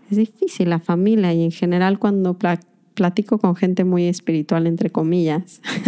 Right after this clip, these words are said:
<laughs> como yo. <laughs> Justamente, perdón, es que... Ay, me, me da risa que me ven luego tan espiritual, pero no saben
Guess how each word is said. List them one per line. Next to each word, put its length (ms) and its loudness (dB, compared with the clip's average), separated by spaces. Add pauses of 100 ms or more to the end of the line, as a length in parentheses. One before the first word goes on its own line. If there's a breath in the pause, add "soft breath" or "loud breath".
(120)
<laughs> 400 -2
como 280 0
yo. 300 -2 (1200 loud breath)
<laughs> 1080 -12
Justamente, 680 0 (120)
perdón, 340 0
es 120 -4
que... 240 -2 (1400 loud breath)
Ay, 460 4
me, 260 0
me 180 2
da 160 2
risa 280 0
que 120 0
me 160 4
ven 220 4
luego 240 2
tan 240 0
espiritual, 580 0
pero 220 2
no 180 2
saben 480 0